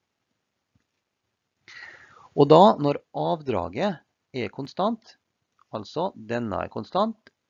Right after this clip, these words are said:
da er det det vi kaller et serielån. Mens når terminbeløpet er konstant, da har vi et annuitetslån.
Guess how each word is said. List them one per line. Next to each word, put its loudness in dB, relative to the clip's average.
da 0
er -6
det -2
det -2
vi -8
kaller -6
et -18
serielån. -6
Mens 4
når -4
terminbeløpet -4
er -12
konstant, -6
da -4
har -6
vi -6
et -6
annuitetslån. -6